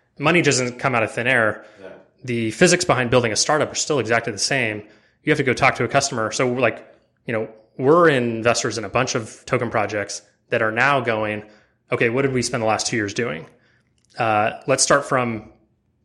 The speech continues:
Speaker 2: First principles.
Speaker 1: first principles. Step one,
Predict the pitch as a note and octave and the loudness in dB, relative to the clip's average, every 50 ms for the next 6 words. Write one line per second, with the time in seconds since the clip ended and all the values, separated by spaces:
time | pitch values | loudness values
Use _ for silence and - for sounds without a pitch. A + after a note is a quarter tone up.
0 | _ _ - _ _ - - F2 E2+ - F2 E2 - G2 G2+ G#2 G#2 - - C3+ | _ _ -20 _ _ -10 -8 -8 -6 -6 -8 -8 -8 -8 -8 -10 -10 -6 0 2
1 | D3 D#3+ D#3+ - E3+ C#3+ - - C#3+ C3 A#2+ - - - - - - - - D#3+ | 2 2 2 2 0 0 2 2 2 2 2 0 -4 -10 -12 -10 -6 -2 2 2
2 | D#3 D#3 D#3+ D#3 D#3 D3 C3+ C3 A#2+ A2 - | 2 2 2 0 2 2 2 2 0 -2 -4